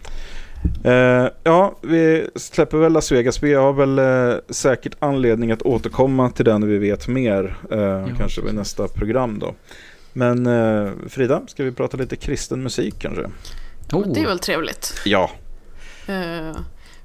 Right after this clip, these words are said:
Speaker 3: visste ni att, eh, S R, de
Speaker 1: Mm.
Speaker 3: censurerar kristen musik tydligen?
Speaker 1: Okej.
Speaker 3: Eh,
Speaker 2: Vem
Speaker 3: och
Speaker 2: säger
Speaker 3: artist-,
Speaker 2: vem?
Speaker 3: eh, artisten Simon Ådahl. Eh, han säger att det handlar om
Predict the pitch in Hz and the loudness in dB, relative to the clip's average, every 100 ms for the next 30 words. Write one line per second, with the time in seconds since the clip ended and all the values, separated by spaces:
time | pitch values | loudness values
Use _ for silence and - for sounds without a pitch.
0 | - 214 - 269 202 - 185 - - 185 | -10 -8 -4 -4 -4 -4 -8 -12 -8 -6
1 | 175 175 175 - - - - - - 220 | -6 -6 -8 -10 -14 -18 -20 -18 -10 -6
2 | - - - 180 226 - - 185 202 - | -2 -2 0 -2 -4 -10 -10 -6 -2 -2
3 | 247 240 - 226 294 - - - - - | -2 -2 -2 -2 -4 -4 -6 -8 -12 -20
4 | - - - - - - 180 185 - - | -20 -18 -14 -10 -8 -6 -6 -6 -6 -8
5 | - - 190 80 - - - - - 208 | -10 -10 -10 -10 -14 -20 -20 -18 -14 -6
6 | 180 156 196 - 185 185 156 190 202 156 | -2 -2 -6 -8 -4 -2 -2 0 0 0
7 | 151 143 160 120 101 - - - - - | 0 0 -2 -2 -6 -12 -20 -20 -20 -20
8 | - - 208 202 - - 233 - 220 226 | -20 -4 -2 0 -4 -4 -4 -2 -2 -2
9 | 240 220 208 - 269 185 190 - - - | -2 -2 -2 -2 0 0 0 -2 -4 -10
10 | - - 196 185 185 180 175 175 - - | -12 -4 -2 0 0 -2 -4 -8 -12 -12
11 | 208 226 226 226 208 202 202 190 175 - | -6 -4 -2 -2 -2 -2 0 -2 -4 -4
12 | 185 170 175 | -4 -4 -6